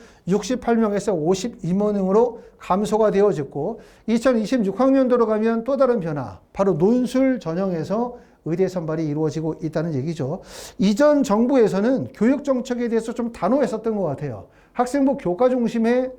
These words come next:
그다음에 학생부 교과, 그다음에 학생부 종합 정시로 선발해라. 논술은 가급적 줄여라, 폐지해라. 이런 방향이었는데 이제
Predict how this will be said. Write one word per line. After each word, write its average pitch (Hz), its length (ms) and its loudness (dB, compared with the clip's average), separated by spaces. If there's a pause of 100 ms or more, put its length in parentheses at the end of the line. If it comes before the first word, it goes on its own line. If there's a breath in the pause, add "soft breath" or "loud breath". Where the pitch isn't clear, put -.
(220 loud breath)
그다음에 214 540 0 (340 loud breath)
학생부 269 520 -2
교과, 233 540 0
그다음에 190 300 -4
학생부 233 440 -4
종합 180 340 -4
정시로 226 460 -2
선발해라. 220 760 0 (300 loud breath)
논술은 247 960 2
가급적 208 500 -2
줄여라, 190 460 0
폐지해라. 220 580 -4
이런 247 160 2
방향이었는데 196 680 -2
이제 175 200 -2